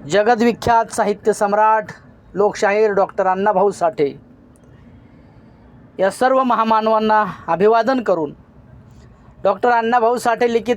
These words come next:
कादंबरी वारणेचा वाघ या कादंबरीचा भाग क्रमांक सोळा आपण या ठिकाणी ऐकणार आहोत. सूर्य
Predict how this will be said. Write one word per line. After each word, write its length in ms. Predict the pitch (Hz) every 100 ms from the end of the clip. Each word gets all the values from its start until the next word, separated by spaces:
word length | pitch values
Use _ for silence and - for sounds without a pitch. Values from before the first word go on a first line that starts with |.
| -
कादंबरी 460 | 220 220 233 233 226
वारणेचा 540 | 214 233 233 220 226
वाघ 300 | 196 214 208 - - - - - - - - - -
या 100 | 185 202
कादंबरीचा 840 | 202 208 240 240 247 226 247 240
भाग 200 | 185 214 214
क्रमांक 420 | 226 226 226 233
सोळा 420 | 220 - 262 233 - - - - - - -
आपण 280 | 180 208 190
या 100 | 185
ठिकाणी 440 | - 160 170 170 170 - - - - - - - - -
ऐकणार 380 | 180 170 170 135
आहोत. 240 | 127 107 - - - _ - - _ _ _ _ - _ _ _ - - - - - _ _ - - - - - - - - - _ _ _ - - _ - _ -
सूर्य 560 | - 254 269 277 277